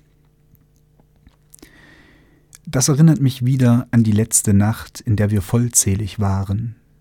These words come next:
Murphys im Glas und Murphys in den Ohren, und so konnte es von uns aus für immer weitergehen. Wir liebten das schwarze irische Bier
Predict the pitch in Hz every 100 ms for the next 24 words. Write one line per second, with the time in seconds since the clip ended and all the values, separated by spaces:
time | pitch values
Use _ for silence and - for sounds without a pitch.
0 | _ - 104 120 - 117 - 110 104 104
1 | 113 117 107 92 101 107 127 131 117 113
2 | 110 110 123 135 123 120 120 - - 135
3 | 123 131 147 160 - 123 - 117 135 127
4 | - 113 107 - - - 120 107 110 113
5 | 107 98 104 110 123 _ _ _ _ _
6 | _ _ _ _ _ - - - 110 151
7 | 160 135 117 - - 107 127 - 117 127
8 | 117 101 98 98 113 117 117